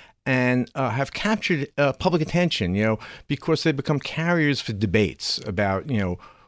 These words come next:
what our future should look like, you know, what system should we have. So that sort of got me into this book. I thought, "L-, let, let me do some case studies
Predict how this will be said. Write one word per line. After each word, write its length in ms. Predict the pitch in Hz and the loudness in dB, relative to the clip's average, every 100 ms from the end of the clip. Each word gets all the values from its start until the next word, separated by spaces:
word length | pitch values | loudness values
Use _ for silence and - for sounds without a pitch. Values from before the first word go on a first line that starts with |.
| _ | _
what 580 | 120 113 123 147 160 - | -6 -2 2 4 4 2
our 160 | 127 113 | 0 0
future 380 | - 113 - | -2 -4 -4
should 200 | 90 95 | -6 -6
look 260 | 104 147 - | -4 -6 -4
like, 440 | 139 127 120 117 | -2 0 0 -2
you 120 | 123 107 | -2 0
know, 220 | 101 104 | 0 -2
what 880 | 104 107 113 107 110 123 131 120 | -4 -8 -6 -4 -2 2 2 0
system 520 | - - 156 - 117 110 | -2 -2 -2 -2 -4 -4
should 180 | 110 | -4
we 140 | 92 82 | -4 -4
have. 340 | 98 92 78 - - - - | -4 -4 -4 -10 -20 -20 -6
So 460 | - 175 180 - _ | 2 4 4 2 _
that 680 | - 135 147 151 185 226 254 | -16 -10 -8 0 0 0 -2
sort 220 | - 254 | 0 2
of 40 | 220 | 2
got 180 | 214 | 2
me 100 | 220 | 2
into 120 | 214 208 | 2 0
this 140 | 196 | -4
book. 360 | - 127 87 - | -2 -2 -2 -2
I 80 | 127 | -4
thought, 200 | 170 156 | -2 -4
"L-, 140 | 156 - | -6 -8
let, 220 | 180 - | -10 -6
let 180 | 240 285 | -6 -4
me 60 | 285 | -4
do 100 | 262 | -2
some 160 | 226 | -2
case 260 | 208 190 180 | -2 -2 -2
studies 560 | - 190 180 139 123 | -2 0 2 0 -2